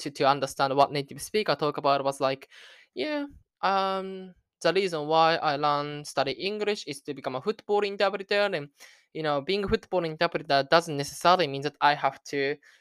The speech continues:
you know, speak perfect English. I have to understand what native speaker talk about. So that's why for me, you know, it's something that I didn't have to, like, improve upon.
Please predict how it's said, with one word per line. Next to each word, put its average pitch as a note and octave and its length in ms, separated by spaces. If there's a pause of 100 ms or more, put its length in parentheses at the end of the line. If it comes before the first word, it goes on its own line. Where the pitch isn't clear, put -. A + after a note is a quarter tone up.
(100)
you D3 80
know, C3+ 120
speak - 400
perfect F3 480
English. A3+ 500
I D3 140
have C#3+ 300
to C#3 140
understand C#3+ 560
what C#3+ 180
native C#3 340
speaker C3+ 320
talk A#3+ 320
about. A#3 320
So - 100
that's - 220
why D3+ 180
for C3 160
me, B2+ 380
you C3 100
know, G2 380
it's - 400 (240)
something C#3 380
that B2+ 120 (100)
I B2+ 300 (140)
didn't C#3+ 240
have - 260
to, A#2+ 160
like, G#2+ 300
improve C#3 420
upon. A2+ 300